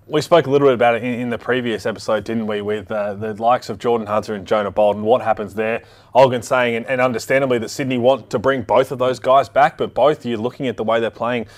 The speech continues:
currently in, in the N B L twenty-four season, and they could both be starters who could play the twenty-five, thirty minutes a night, and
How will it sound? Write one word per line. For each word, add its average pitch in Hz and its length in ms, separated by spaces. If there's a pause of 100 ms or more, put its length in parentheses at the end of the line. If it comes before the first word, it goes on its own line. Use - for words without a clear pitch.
(160)
currently 120 460
in, 110 140
in 113 180
the 104 80
N 117 100
B 113 80
L 104 120
twenty-four 107 420
season, 127 380
and 104 180
they 110 80
could 110 160
both 123 240
be 120 160
starters 117 500
who 120 100
could - 140
play 117 160
the 131 100
twenty-five, 120 540
thirty 123 240
minutes 120 300
a - 20
night, 131 320
and 110 120